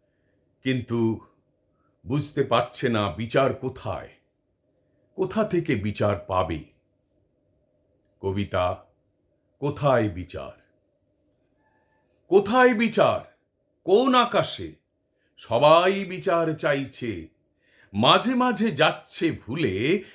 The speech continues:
কার কাছে তা খুঁজছে? জামা সেলাই করে করে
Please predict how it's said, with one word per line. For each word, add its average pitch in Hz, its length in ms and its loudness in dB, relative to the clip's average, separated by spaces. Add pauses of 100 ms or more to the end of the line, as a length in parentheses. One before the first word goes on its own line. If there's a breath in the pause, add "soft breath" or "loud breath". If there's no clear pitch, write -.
(160 loud breath)
কার 147 460 4
কাছে 175 340 -6
তা 101 200 -8
খুঁজছে? - 640 -16 (960 soft breath)
জামা 131 400 6
সেলাই 151 540 4
করে 147 360 -2
করে 151 580 0